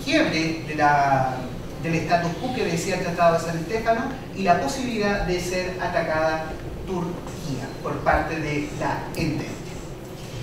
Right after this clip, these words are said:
Entonces podemos decir como conclusión que el Estado otomano es un renovado objeto de estudio de la historia política y las ciencias políticas para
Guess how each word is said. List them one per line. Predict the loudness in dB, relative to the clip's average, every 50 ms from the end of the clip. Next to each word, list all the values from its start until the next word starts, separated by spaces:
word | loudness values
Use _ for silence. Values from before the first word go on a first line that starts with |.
| -10 -10 -10 -10 -10 -10 -10 -10 -6
Entonces | -4 -2 -2 0 -2 -2
podemos | 0 2 2 2 2 0 0
decir | 0 0 -2 0 -2 -2 -2
como | -4 -4 -4 -4
conclusión | -4 -4 -6 -6 -6 -6 -4 -4 -2 -2 -2 -2 -4 -6 -8 -10 -12 -12 -12 -12 -8 -2
que | 2 4
el | 4 6
Estado | 10 10 10 10 10
otomano | 6 2 4 4 4 4 4 2
es | 0 0
un | -2 -2 -2
renovado | 0 0 2 4 4 6 6 4
objeto | 4 2 0 0 0 0
de | 0
estudio | 0 -2 -2 -2 -2 0 0
de | 0 0
la | 0
historia | 0 -2 -2 -2 -2 0 2 4 4 4 4 4 0 -4 -8 -8 -4
política | -2 0 0 2 2 0 0 0 0 2
y | 2
las | 2 2
ciencias | 0 0 0 -2 -2 0
políticas | 0 2 2 2 2 0 0 0 0 0 2
para | 2 2 4 4 4 4 2 0